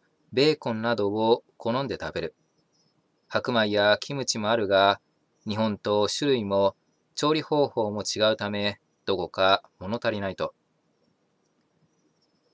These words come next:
選手たちはいずれも不満を言いながらも、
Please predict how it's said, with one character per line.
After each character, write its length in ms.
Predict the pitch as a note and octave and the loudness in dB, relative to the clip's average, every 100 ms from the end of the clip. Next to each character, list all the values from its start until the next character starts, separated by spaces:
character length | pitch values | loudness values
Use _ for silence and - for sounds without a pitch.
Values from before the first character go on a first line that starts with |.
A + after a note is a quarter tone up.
| _ | _
選 220 | - - A#2 | -8 -4 -2
手 80 | |
た 100 | - | 0
ち 140 | - G#2+ | -2 2
は 360 | G2+ G2+ G#2 - _ _ _ | 4 4 2 -4 _ _ _
い 80 | G#2 | -6
ず 120 | G#2 | -2
れ 100 | A2+ | 0
も 340 | A2 G#2+ A2 - _ _ | 0 2 0 -2 _ _
不 140 | - | -6
満 240 | A#2 C3 C3+ | 0 0 0
を 40 | |
言 80 | C#3 | -2
い 40 | |
な 100 | C3+ | -2
が 80 | C3+ | 0
ら 100 | C3+ | 0
も、 340 | A#2+ G#2+ G#2+ | 2 0 0